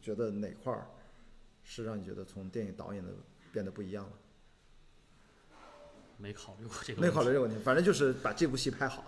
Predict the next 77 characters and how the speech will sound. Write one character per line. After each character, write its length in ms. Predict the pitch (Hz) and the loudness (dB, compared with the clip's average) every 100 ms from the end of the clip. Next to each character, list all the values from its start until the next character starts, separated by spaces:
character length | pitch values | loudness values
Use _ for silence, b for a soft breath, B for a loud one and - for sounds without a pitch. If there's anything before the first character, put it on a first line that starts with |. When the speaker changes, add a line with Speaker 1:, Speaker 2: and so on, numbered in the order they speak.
| - | -10
Speaker 1:
对 80 | 120 | 0
吧？ 20 | |
Speaker 2:
对， 260 | 147 123 98 | 2 4 2
对， 240 | 120 98 | 0 -2
就 160 | 98 147 | -2 -4
是 200 | 120 127 | -2 0
每 160 | 104 | 0
次 160 | 101 147 | -2 -2
都 160 | 131 135 | -2 -2
是， 480 | 123 117 107 92 - - - - - - - | -2 -2 -2 -2 -6 -10 -12 -12 -14 -14 -14
呃， 60 | - | -16
尽 160 | - 110 | -12 -10
全 200 | 101 95 | -8 -8
力 120 | 101 | -8
把 240 | 82 85 76 90 | -10 -14 -14 -14
这 120 | - | -12
部 180 | 101 95 | -10 -10
电 120 | 95 | -12
影 60 | 82 | -12
拍 160 | - | -12
好。 320 | 87 - - - | -12 -14 -20 -20
Speaker 1:
对， 160 | - 156 | -4 -2
因 120 | 151 | 0
为 80 | 214 | 0
前 200 | 214 139 | 0 0
两 100 | 190 | 2
部 140 | 139 | 2
是 140 | 123 117 | 2 0
古 240 | - 110 | -4 -4
装 200 | 107 143 | 0 2
嘛， 100 | 165 | 0
Speaker 2:
啊。 100 | 95 | -4
Speaker 1:
这 160 | - 143 | 0 0
两 160 | 110 101 | 2 0
部 200 | 123 117 | 2 0
既 240 | 127 - | 0 0
有 100 | 127 | 0
时 220 | 107 - | 0 -4
装， 240 | 107 120 113 | 0 0 2
Speaker 2:
是， 60 | |
是。 40 | 113 | 2
Speaker 1:
又 100 | 110 | 2
有 60 | |
一 160 | 95 92 | 2 -2
个 260 | 101 98 92 | 0 0 -2
想 240 | - 85 | -6 -6
象 220 | 104 110 | -2 -2
的 220 | 98 92 98 | -2 -4 -8
时 200 | - - | -10 -10
空， 340 | - 95 98 - | -8 -8 -10 -14
Speaker 2:
是。 160 | - 104 | -12 -10
Speaker 1:
可 60 | |
能 200 | 95 95 | -8 -8
就 120 | 92 | -8
是 60 | 98 | -6
你 40 | |
Speaker 2:
可 60 | - | -6
能 80 | 170 | -6
每 120 | 202 | -6
次 280 | - - 147 | -6 -8 -6
的 240 | 117 104 104 | -4 -4 -6
不 80 | - | -12
同 240 | - 98 | -14 -10
就 100 | 113 | -10
在 160 | 123 110 | -8 -6
于 80 | 107 | -6
想 220 | 107 87 | -8 -8
要 120 | 92 | -10
去 160 | 101 107 | -12 -16
拍 260 | - 104 | -12 -10
那 180 | 104 101 | -8 -10
个 140 | 98 - - - - - 107 - - | -12 -14 -14 -14 -14 -14 -14 -16 -14
新 240 | - 120 | -8 -4
鲜 220 | 117 110 107 | -4 -4 -4
的 80 | |
内 100 | 92 | -6
容， 140 | 87 | -8